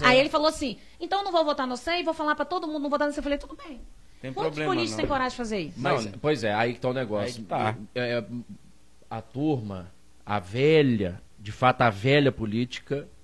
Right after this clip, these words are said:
Speaker 1: Faz isso.
Speaker 3: fez isso com o eleitor, acostumou
Speaker 2: Fez.
Speaker 3: o eleitor a isso, a trocar algo pelo voto.
Speaker 1: É
Speaker 3: Aí na
Speaker 1: isso.
Speaker 3: hora que você bate de frente,
Speaker 1: É isso.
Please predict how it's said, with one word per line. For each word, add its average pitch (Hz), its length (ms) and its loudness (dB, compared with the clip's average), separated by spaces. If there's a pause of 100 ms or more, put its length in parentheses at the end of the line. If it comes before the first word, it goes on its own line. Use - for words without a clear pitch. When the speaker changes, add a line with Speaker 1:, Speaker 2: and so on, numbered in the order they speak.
(320)
Speaker 1:
Faz 226 240 -6
isso. 208 200 -16
Speaker 3:
fez 170 680 6
isso 185 380 -4
com 185 140 -6
o 180 40 0
eleitor, 180 460 2
acostumou 147 480 -6
Speaker 2:
Fez. 143 200 -2
Speaker 3:
o 175 260 6
eleitor 147 460 2
a 165 80 2
isso, 143 240 -2
a 135 40 -4
trocar 151 420 -2
algo 147 400 0
pelo - 260 -2
voto. 113 320 -2 (140)
Speaker 1:
É 95 100 -12
Speaker 3:
Aí - 0 -
na 120 120 4
Speaker 1:
isso. 156 100 4
Speaker 3:
hora 165 100 6
que - 80 -8
você 185 100 2
bate 120 380 0
de 127 100 -8
frente, 147 760 -6
Speaker 1:
É 95 80 -20
isso. - 340 -20